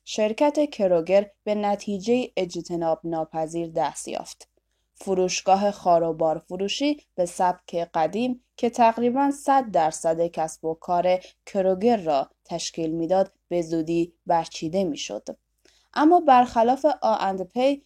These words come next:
کروگر با این حقیقت ناخوشایند روبرو شد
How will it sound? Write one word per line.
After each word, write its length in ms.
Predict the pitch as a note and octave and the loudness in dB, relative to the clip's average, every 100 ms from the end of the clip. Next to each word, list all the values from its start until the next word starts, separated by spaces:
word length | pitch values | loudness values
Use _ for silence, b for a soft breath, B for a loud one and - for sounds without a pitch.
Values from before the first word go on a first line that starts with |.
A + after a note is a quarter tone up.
| _ | _
کروگر 480 | - G#3+ G3+ G3+ C4 | -6 -2 0 2 0
با 200 | A3+ G3+ | 2 0
این 180 | A#3 B3 | 0 -2
حقیقت 680 | G#3+ G3+ F#3+ F#3 G3 A3 B3 | 0 -4 -4 -6 -4 -4 -4
ناخوشایند 1040 | A3+ F#3+ F3+ - F3 F3+ F3 F#3+ G#3+ - | -4 -2 -4 -4 -4 -2 -2 -2 -6 -8
روبرو 480 | F3+ F3 F3 E3+ A3+ | -6 0 0 2 0
شد 260 | A#3+ C#4+ | 2 0